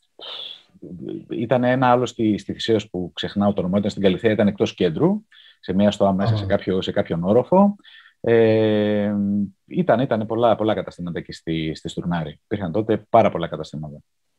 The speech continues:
Speaker 2: Ναι, και εγώ σκέψου όταν, ε, το ενενήντα έξι άρχισα να ασχολούμαι πάρα πολύ με τα κομπιούτερ, σαν έφηβος, ε, θυμάμαι τότε ήδη ήταν πάρα πολλά τα καταστήματα και
Speaker 1: Τότε,
Speaker 2: θυμάμαι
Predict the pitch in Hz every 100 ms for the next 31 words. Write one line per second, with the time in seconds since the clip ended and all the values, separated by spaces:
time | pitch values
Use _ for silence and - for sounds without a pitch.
0 | _ _ _ _ _ _ _ _ _ _
1 | 117 120 156 175 156 180 - 180 - 180
2 | 180 175 147 143 135 131 123 120 131 131
3 | 131 123 120 120 117 120 143 175 170 143
4 | 127 120 123 123 127 123 123 123 120 117
5 | 117 117 113 110 110 120 123 131 131 -
6 | 120 120 117 117 110 135 170 175 165 156
7 | 135 151 175 180 185 190 190 208 190 175
8 | 143 135 120 143 139 123 120 113 113 110
9 | 120 113 113 117 147 - 151 135 139 -
10 | 117 143 185 -